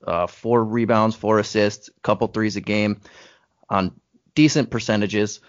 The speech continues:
But, um, he's a guy that, like you mentioned, he was a former first-round pick. They expected him to take a leap this year. He was playing well before he went down on that, and that was with Andre Drummond and, um, a little bit of Blake Griffin, whatever he had.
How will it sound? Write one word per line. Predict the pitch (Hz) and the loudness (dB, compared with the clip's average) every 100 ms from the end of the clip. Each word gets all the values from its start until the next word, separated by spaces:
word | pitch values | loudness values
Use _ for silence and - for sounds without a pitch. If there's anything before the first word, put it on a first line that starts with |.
| _ _ _ - | _ _ _ 2
But, | 107 | 4
um, | 107 104 101 92 _ _ _ | 4 2 0 -4 _ _ _
he's | - 160 | -2 0
a | 143 | 4
guy | 139 131 | 4 4
that, | 123 110 - _ _ _ _ - | 2 0 -8 _ _ _ _ -8
like | 113 | -6
you | 117 | 0
mentioned, | 139 139 127 | 0 0 -2
he | 104 | -4
was | 101 95 | -4 -8
a | - _ | -12 _
former | 123 120 113 | -2 0 0
first-round | 110 113 117 107 101 | -2 -2 0 -2 2
pick. | 127 127 | 0 0
They | - 98 92 73 | -4 -6 -6 -10
expected | - - 110 107 107 | -14 -4 -4 -2 -4
him | 101 | -2
to | |
take | 110 98 | -2 -2
a | |
leap | 92 113 113 | -4 -4 -2
this | 110 | -2
year. | 123 117 | 2 2
He | 123 | 2
was | 135 139 | 2 2
playing | - 123 113 | 4 4 6
well | 117 117 | 6 4
before | 104 - 113 107 | 2 -2 -2 0
he | 113 | -2
went | 107 92 | -2 -2
down | 104 107 127 - - - - - | -2 -2 -2 -6 -20 -20 -20 -10
on | - 95 | -4 0
that, | 110 117 131 | 0 -2 0
and | 117 | 2
that | 117 | 2
was | 107 107 | -2 -2
with | 113 110 | -2 2
Andre | 104 107 101 | 0 0 -2
Drummond | 104 107 107 107 - | 0 0 0 -4 -6
and, | 101 95 90 | -4 -2 0
um, | 85 85 113 - | 0 -2 -6 -4
a | |
little | 113 107 | -2 0
bit | 107 | 0
of | 107 | -2
Blake | 101 101 | 0 0
Griffin, | 113 104 110 104 - | 0 0 -2 -4 -4
whatever | 104 92 95 | -2 0 0
he | 107 | 0
had. | 110 104 98 | 2 4 2